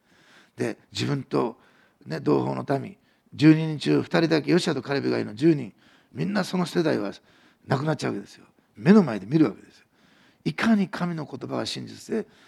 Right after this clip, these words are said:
そうでないと大変なことなのか知ってたから、もうすぐに、「私が主だ」って言った瞬間、ひれ伏するわけですね。そして、「おっしゃるとおりいたします」ってなったわけですね。これは四十年間、荒野を通ったからです。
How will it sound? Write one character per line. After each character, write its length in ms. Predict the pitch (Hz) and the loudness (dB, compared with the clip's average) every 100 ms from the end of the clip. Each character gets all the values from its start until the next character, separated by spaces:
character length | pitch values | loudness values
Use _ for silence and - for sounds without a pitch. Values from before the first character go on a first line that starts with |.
| _ | _
そ 160 | - | -6
う 40 | 131 | -6
で 80 | 123 | -6
な 80 | |
い 20 | 113 | -10
と 120 | 107 | -12
大 40 | |
変 60 | 113 | -14
な 60 | |
こ 60 | 110 | -14
と 60 | 104 | -14
な 60 | |
の 60 | 92 | -14
か 40 | |
知 40 | - | -16
っ 40 | |
て 100 | 131 | -12
た 80 | 117 | -12
か 100 | 220 | -12
ら、 80 | 196 | -14
も 80 | - _ _ - _ | -16 _ _ -20 _
う 40 | - | -12
す 200 | - 226 | 2 6
ぐ 100 | 196 | 6
に、 120 | 110 - _ _ | 4 -8 _ _
「私 280 | - 151 185 | -2 0 0
が 80 | 233 | 0
主 100 | - | -4
だ」 60 | 208 | -4
っ 20 | |
て 60 | |
言 80 | - | -6
っ 20 | |
た 40 | 135 | -6
瞬 100 | 139 | -6
間、 180 | 131 - - - - _ - | -6 -8 -14 -20 -20 _ -2
ひ 100 | 139 | 4
れ 80 | 147 | 4
伏 80 | |
す 80 | 135 | 4
る 60 | 180 | 0
わ 40 | |
け 60 | 147 | 0
で 80 | 95 | -6
す 80 | |
ね。 140 | 95 90 | -12 -20
そ 120 | - | -8
し 80 | 147 | -4
て、 240 | - 175 - - - | 2 2 0 -16 -20
「お 60 | - | -6
っ 20 | |
し 120 | - | -4
ゃ 40 | - | -2
る 60 | |
と 80 | - | -4
お 20 | |
り 20 | 139 | -8
い 20 | |
た 80 | - | -10
し 100 | - | -14
ま 100 | - | -16
す」 40 | |
っ 20 | |
て 60 | - | -16
な 60 | 104 | -16
っ 20 | |
た 80 | - | -16
わ 60 | |
け 60 | 90 | -18
で 60 | |
す 60 | - | -18
ね。 180 | 71 - | -18 -10
こ 120 | - | -2
れ 60 | 160 | 0
は 180 | 156 - _ _ _ - | 0 -2 _ _ _ -2
四 220 | 123 156 | 2 2
十 100 | 160 | 2
年 80 | 151 | 0
間、 100 | 117 | -2
荒 100 | 127 | -2
野 100 | 131 | -4
を 40 | |
通 140 | 127 127 | -8 -10
っ 40 | |
た 120 | - | -10
か 120 | 107 | -12
ら 60 | 92 | -14
で 120 | - | -18
す。 160 | - | -20